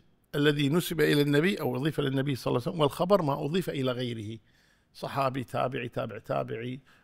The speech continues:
من بعده، يسمونه خبرًا. وال-، وال-، و-، وما أضيف إلى النبي يسمونه حديثًا. هذا ت-، هذه اصطلاحات عند بعض أهل العلم، وليست اصطلاحات متفق عليها بين جميع علماء الحديث، ولكن هذا كذا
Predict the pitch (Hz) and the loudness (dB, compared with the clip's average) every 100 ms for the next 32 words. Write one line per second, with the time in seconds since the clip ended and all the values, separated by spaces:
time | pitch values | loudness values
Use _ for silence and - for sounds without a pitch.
0 | _ 127 123 147 139 160 180 143 143 127 | _ -2 2 2 2 -2 -2 -4 -4 -6
1 | 113 135 - 117 98 - _ _ _ _ | -6 -6 -6 -8 -14 -18 _ _ _ _
2 | _ _ - 143 143 139 143 143 151 139 | _ _ -2 2 2 4 4 2 0 0
3 | 139 143 139 139 143 175 156 139 139 151 | 0 2 2 2 0 -4 0 0 0 0
4 | 147 165 156 143 143 139 170 180 131 139 | 4 4 6 6 6 4 2 2 0 -2
5 | 127 113 113 117 98 117 127 240 175 - | -2 -4 -6 -8 -8 -10 -8 -4 -4 -6
6 | - - - - 214 185 - 156 131 - | -20 -20 -20 -8 -6 -6 -4 -2 -2 -4
7 | 117 - - _ _ _ _ _ _ _ | -10 -12 -18 _ _ _ _ _ _ _
8 | - 135 131 131 123 117 127 151 185 170 | 2 4 6 6 4 2 2 4 2 0
9 | 139 - 156 139 151 143 131 156 135 - | -6 -4 0 2 2 -2 -4 -2 -2 -2
10 | 131 135 127 131 131 110 135 135 127 123 | -2 0 0 -2 -2 0 2 4 4 4
11 | 120 117 123 143 - _ - - - - | 4 2 0 0 -4 _ -20 -20 -20 -8
12 | - 240 - 180 180 160 165 156 190 | 6 6 8 4 4 2 2 4 2